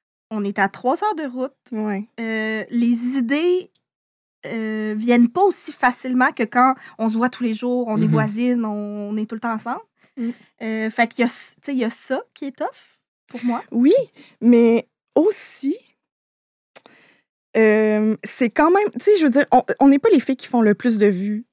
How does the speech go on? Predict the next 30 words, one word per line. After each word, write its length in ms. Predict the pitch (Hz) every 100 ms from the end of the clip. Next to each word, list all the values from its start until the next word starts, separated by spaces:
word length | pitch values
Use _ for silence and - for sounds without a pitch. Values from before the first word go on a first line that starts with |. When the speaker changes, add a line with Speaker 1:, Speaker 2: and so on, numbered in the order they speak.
| _ _ -
Speaker 2:
au 80 |
Québec. 500 | 202 208 185 185 180 -
On 100 | 202
fera 200 | - 240
pas 120 | 269
des 140 | 226 202
vidéos 440 | 196 196 202 214
viraux. 540 | 196 180 196 196 190 - _ _ _ _ _ _ _ _ _
Euh, 440 | 220 208 202 202 196 - _ _ -
mais, 380 | 220 214 190 -
c-, 300 | - - - - _
tu 100 | -
sais, 60 | 381
mettons 280 | 277 392
même 300 | 302 302 302
juste 220 | 233 277 -
cinquante 520 | - 233 285 254 -
mille 220 | 190 165
vues, 240 | 170 233 392 _
Speaker 3:
C'est 160 | - 131
immense. 200 | 123 135
Speaker 2:
c'est, 180 | 202 185 -
c'est 260 | - - 190
nice. 580 | 185 175 175 - - _ 151
Speaker 3:
Mhm. 240 | 151 147
Speaker 2:
C'est 220 | 123 226
vraiment, 280 | 185 202 226 226
moi, 200 | 220 320
pour 140 | 262
vrai, 280 | 196 208 269